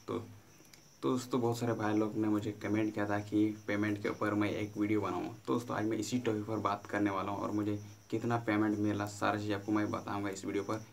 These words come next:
इसलिए इस video को जरूर like करना। और दोस्तों, कितना मेहनत करने के बाद मुझे पैसा मिला YouTube से, दोस्तों,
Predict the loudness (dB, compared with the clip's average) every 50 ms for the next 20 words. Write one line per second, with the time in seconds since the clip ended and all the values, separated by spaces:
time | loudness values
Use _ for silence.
0 | -20 -14 -6 -6 -6 -2 2 2 2 2 2 2 2 4 2 2 2 4 4 4
1 | 6 6 4 2 0 -8 -8 -4 -4 -2 -2 0 -2 -2 0 0 -2 -2 -2 -4
2 | -6 -4 -4 -2 2 2 4 4 4 4 6 4 4 2 2 4 4 6 6 6
3 | 4 4 4 4 4 2 0 -2 -10 -12 -6 -4 -4 -4 -2 0 2 4 4 4
4 | 4 2 0 -2 -6 -8 -16 -20 -20 -20 -10 -2 0 2 2 2 2 0 0 0
5 | 0 -2 2 2 2 2 2 0 0 0